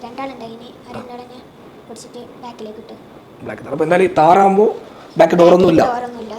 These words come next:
Speaker 1: സീറ്റ് മടക്കിയിട്ട് ബാക്കിലേക്ക് ഇട്ടത്.
Speaker 2: ഇട്ടത്.
Speaker 1: ഉം.
Speaker 2: അയാൾ ഇറങ്ങിയിട്ട് വന്നിട്ട്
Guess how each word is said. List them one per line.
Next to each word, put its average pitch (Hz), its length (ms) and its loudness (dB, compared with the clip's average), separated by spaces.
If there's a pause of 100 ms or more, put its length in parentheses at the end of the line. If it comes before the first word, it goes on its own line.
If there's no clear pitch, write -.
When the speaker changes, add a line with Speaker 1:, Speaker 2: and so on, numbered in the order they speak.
Speaker 1:
സീറ്റ് 240 280 -12 (120)
മടക്കിയിട്ട് 254 500 -16 (140)
ബാക്കിലേക്ക് 226 440 -16 (200)
ഇട്ടത്. 226 240 -16 (180)
Speaker 2:
ഇട്ടത്. 120 200 -14 (120)
Speaker 1:
ഉം. 107 80 -18 (840)
Speaker 2:
അയാൾ 165 180 4
ഇറങ്ങിയിട്ട് 170 320 2
വന്നിട്ട് 117 200 -4